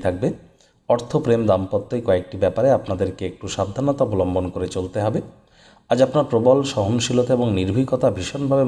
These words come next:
মানসিক ক্ষমতার উন্নতি, উন্নতি করতে পারে। এই গতিকে ধরে রাখুন, তা না হলে পরিস্থিতি নিয়ন্ত্রণের বাইরে যেতে পারে। অর্থগত ব্যাপারে ব্যয়বহুল একটি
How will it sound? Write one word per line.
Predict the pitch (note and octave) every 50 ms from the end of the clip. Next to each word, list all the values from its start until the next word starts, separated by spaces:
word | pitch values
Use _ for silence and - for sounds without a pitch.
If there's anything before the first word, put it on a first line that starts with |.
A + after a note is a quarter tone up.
| A2+
মানসিক | F#2+ G2 F#2+ - - G#2 - -
ক্ষমতার | - F#2 F#2+ - G2 G2 F#2
উন্নতি, | F#2 F2+ F2+ F2+ - F#2+ - F#2+ F#2 - - _ -
উন্নতি | G2 F#2+ F#2 F2+ F2 - E2+
করতে | - F#2+ - - - G#2+
পারে। | B2 B2+ D3+ D#3+ - - - - - - - - _ -
এই | A#2+ A2+
গতিকে | A#2 A#2 A#2 D3 C#3+ C#3 B2+ G#2 F#2
ধরে | F2+ G#2 A#2 B2
রাখুন, | C3 B2+ B2 - - C#3+ C#3+ C#3+ D3+ D#3 D3 C#3 -
তা | G#2
না | G2 G2+ F#2+
হলে | G2 G2 F#2+ - -
পরিস্থিতি | F#2+ G#2+ A2 - - A#2 - C3+
নিয়ন্ত্রণের | A#2+ G2+ F#2+ F#2 F#2+ - - F#2+ F#2+ F#2 F2 F2+
বাইরে | F#2 G2+ A#2+ C#3
যেতে | C3+ C3+ - - C3
পারে। | C#3 C3+ D#3 E3+ - - - - - - - _ _ _
অর্থগত | - A2+ A2+ - - D#3 C#3+ D3 D3 D3+ C#3
ব্যাপারে | C3+ C3 - C#3 C3+ C3
ব্যয়বহুল | A2 F#2+ F#2+ F#2+ F#2+ A#2 A#2+ C3 B2+ A2+
একটি | - - -